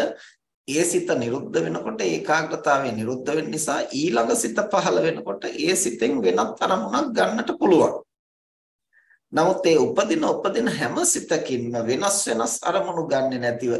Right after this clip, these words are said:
එකම අරමුණ ගන්නට පුළුවන් මට්ටමට සිත පුහුණු කිරීම තමයි ඒකාග්‍රතාවය දියුණු කිරීම. දැන් මේ විදිහට ඒකාග්‍රතාවය දියුණු කරන්න, මේ විදිහට සමාධිය ප්‍රගුණ කරන්න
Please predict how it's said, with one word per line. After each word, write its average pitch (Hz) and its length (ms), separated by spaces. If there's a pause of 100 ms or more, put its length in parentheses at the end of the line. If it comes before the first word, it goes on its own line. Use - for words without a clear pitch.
(160)
එකම - 460 (160)
අරමුණ 143 560 (420)
ගන්නට 156 560
පුළුවන් 123 440
මට්ටමට 127 680 (160)
සිත - 380
පුහුණු 165 440
කිරීම 139 440
තමයි 104 400 (220)
ඒකාග්‍රතාවය 113 920
දියුණු 123 340
කිරීම. - 240 (400)
දැන් 190 200
මේ 151 220
විදිහට 269 420
ඒකාග්‍රතාවය 160 920
දියුණු 110 340
කරන්න, - 420
මේ 123 240
විදිහට 220 360
සමාධිය 139 580
ප්‍රගුණ 127 400
කරන්න - 320